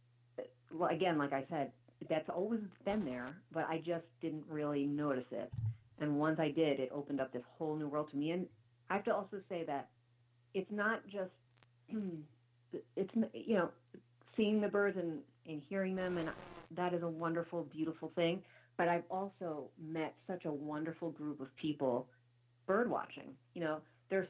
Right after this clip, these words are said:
so many cool and funny and excellent people that I've met and become really good friends with. So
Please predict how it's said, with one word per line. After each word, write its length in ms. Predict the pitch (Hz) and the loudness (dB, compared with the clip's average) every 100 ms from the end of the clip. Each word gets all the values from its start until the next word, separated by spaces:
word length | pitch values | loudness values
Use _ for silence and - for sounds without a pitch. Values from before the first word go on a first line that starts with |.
| - | -2
so 160 | 214 208 | 0 2
many 320 | 208 208 208 - | 2 0 -2 -6
cool 580 | - 220 196 196 196 - | -4 4 6 6 2 -2
and 140 | 170 165 - | -8 -6 -2
funny 440 | 170 175 175 165 | 0 0 -2 -2
and 120 | 156 - | -4 -2
excellent 480 | 165 160 - 165 143 | -2 -2 -2 -4 -2
people 540 | 185 175 147 135 131 147 | -2 0 2 4 2 2
that 160 | 139 | 2
I've 220 | 139 147 139 151 | 2 0 -2 -6
met 280 | 151 160 156 | -4 -4 -6
and 120 | 147 | -10
become 220 | - 151 | -12 -12
really 240 | 147 147 151 | -8 -8 -6
good 140 | 143 - | -8 -4
friends 240 | 143 156 | 0 0
with. 160 | 143 123 | 0 -4
So 80 | - | -4